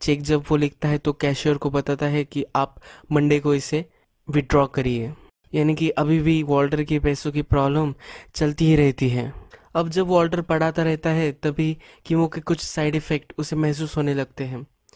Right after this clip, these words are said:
उसे नॉसिएटेड लगता है, तो वो बाथरूम में जाकर उसे उल्टी हो जाती है, फ्लोर सारा गंदा हो जाता है।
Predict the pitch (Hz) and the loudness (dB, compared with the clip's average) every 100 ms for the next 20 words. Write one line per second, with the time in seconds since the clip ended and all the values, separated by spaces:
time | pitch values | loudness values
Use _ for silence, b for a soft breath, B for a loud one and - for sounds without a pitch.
0 | B B B 151 160 156 151 - 160 151 | B B B -4 0 2 0 0 -2 0
1 | 160 151 147 - 160 151 - B B B | 0 0 -2 -2 -2 -2 -6 B B B
2 | 156 147 151 160 160 B B - - 139 | -2 0 2 0 -4 B B -16 -8 -2
3 | 147 - 160 160 156 147 143 156 147 143 | -2 0 0 2 0 0 -2 -2 -2 -2
4 | - 151 147 147 143 131 127 131 127 127 | -4 -4 -2 0 0 -2 -6 -8 -10 -12
5 | B B - 160 160 156 160 156 151 147 | B B -2 2 2 2 -2 0 0 0
6 | 143 135 127 131 127 131 | -2 -2 -4 -6 -10 -14